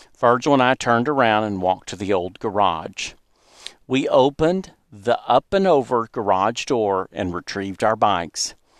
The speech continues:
We began riding towards the Womack's house, looking at the ditches on either side of the road that were filled to the brim with water.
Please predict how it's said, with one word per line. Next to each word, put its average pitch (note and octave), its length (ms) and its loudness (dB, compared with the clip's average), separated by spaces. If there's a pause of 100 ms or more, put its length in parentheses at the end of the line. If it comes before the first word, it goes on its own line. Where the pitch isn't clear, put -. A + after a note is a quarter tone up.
(560)
We C#3+ 120 2
began D3 440 4
riding D#3 480 -2
towards A2+ 340 -4
the A#2 100 0
Womack's C#3 420 2
house, F#2+ 340 0
looking A#2+ 400 0
at B2+ 100 -2
the D#3 80 -2
ditches B2 420 -2
on F#2 200 0
either G2+ 240 -2
side B2+ 280 0
of C3+ 60 -4
the C#3 80 -2
road A2 380 0
that F#2+ 120 -6
were F2+ 120 -4
filled E3+ 560 0
to - 80 -10
the F#3 120 0
brim A2 480 0
with F2+ 200 -10
water. F2 420 -2